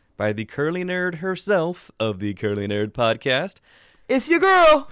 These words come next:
Speaker 1: <laughs> My girl, Jess. Uh, Jess, where can people find you online?
Speaker 2: You can find me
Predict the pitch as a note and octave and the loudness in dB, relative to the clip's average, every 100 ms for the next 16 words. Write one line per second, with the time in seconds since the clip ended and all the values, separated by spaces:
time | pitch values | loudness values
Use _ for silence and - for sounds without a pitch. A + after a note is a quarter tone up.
0 | - F#3 - - - C4 C#4+ B2 - A#2 | -2 0 4 2 2 -6 -8 -6 -2 2
1 | D#3+ E3 C#3 D3 C3 C3+ C#3 - - _ | 2 2 2 0 0 2 0 -4 -18 _
2 | _ _ - A#2+ B2+ G3+ G3+ - G3 C#3 | _ _ -4 0 0 -2 -4 -4 -6 -6
3 | C3 G#2+ - B2 B2 B2 C3 D3+ _ - | -10 -8 -4 -6 -4 -8 -10 -12 _ -8
4 | A#2+ A#2 B2 A#2+ B2+ D3+ _ _ _ _ | -6 -6 -8 -8 -10 -14 _ _ _ _
5 | _ _ _ _ F3 F3+ F#3+ F3+ E3+ E3 | _ _ _ _ -12 -10 -8 -4 -4 -2
6 | E3 E3 D#3+ D#3+ D#3 E3 E3 | -6 -10 -10 -10 -10 -12 -16